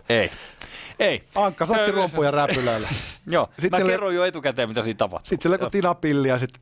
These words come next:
Speaker 2: tota, onks japanilainen kaveri, joka vähän laulaa siinä Ievan polkan sanoja.
Speaker 1: Joo, no niin. Okei.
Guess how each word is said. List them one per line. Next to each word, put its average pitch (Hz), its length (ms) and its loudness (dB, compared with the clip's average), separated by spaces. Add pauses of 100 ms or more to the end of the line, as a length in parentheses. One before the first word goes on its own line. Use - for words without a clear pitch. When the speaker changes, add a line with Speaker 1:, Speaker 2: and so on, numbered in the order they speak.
Speaker 2:
tota, 123 140 2
onks 127 180 0
japanilainen 123 500 0
kaveri, 107 260 0
joka 98 180 -4
vähän 98 200 2
laulaa 98 340 0
siinä 92 220 -6 (640)
Ievan 135 220 2
polkan 117 300 -2
sanoja. 90 400 -6 (220)
Speaker 1:
Joo, 226 240 2 (320)
no 208 120 -2
niin. 98 140 -2 (640)
Okei. 120 320 0